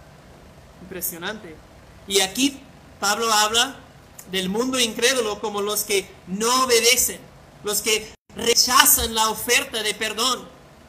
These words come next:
de misericordia, rechazan el único remedio gratuitamente ofrecido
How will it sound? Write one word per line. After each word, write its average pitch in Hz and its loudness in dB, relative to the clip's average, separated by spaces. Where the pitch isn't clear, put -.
de 196 2
misericordia, 240 2
rechazan 254 4
el 233 0
único 302 0
remedio 240 0
gratuitamente 277 0
ofrecido 240 2